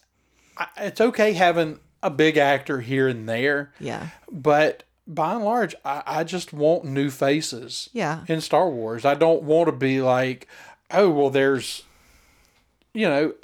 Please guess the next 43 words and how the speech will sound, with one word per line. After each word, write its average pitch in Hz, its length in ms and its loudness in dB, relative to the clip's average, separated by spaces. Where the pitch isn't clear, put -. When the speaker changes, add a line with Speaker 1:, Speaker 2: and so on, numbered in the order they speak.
Speaker 1:
one 160 220 4
of 170 60 -4
the 160 60 0
big 165 160 2
ones 165 180 -2
today 160 340 2
was 120 140 -10
Chris 151 280 0
Evans. 120 420 -2
And 277 360 -4
Chris 349 240 0
Evans 302 240 2
might 196 200 4
be 202 80 2
a 196 60 4
lot 190 220 4
of 185 60 -4
fun 160 500 0
in 165 140 2
a 151 40 -2
Star 123 240 2
Wars 117 220 -2
movie, 117 380 -4
but 170 140 4
then 196 140 0
there's 185 160 -2
part 202 260 4
of 180 80 0
me 143 220 0
that's 135 260 -4
always 135 360 2
gonna 143 160 -4
go, 139 280 4
"Hey, 226 160 0
there's 160 200 2
Captain 135 380 -2
America 135 480 0
in 127 220 -8
Star 160 260 2
Wars." 104 320 -10
Speaker 2:
Right. 139 360 -2
Speaker 1:
And 165 340 2
Speaker 2:
Right. 123 220 -6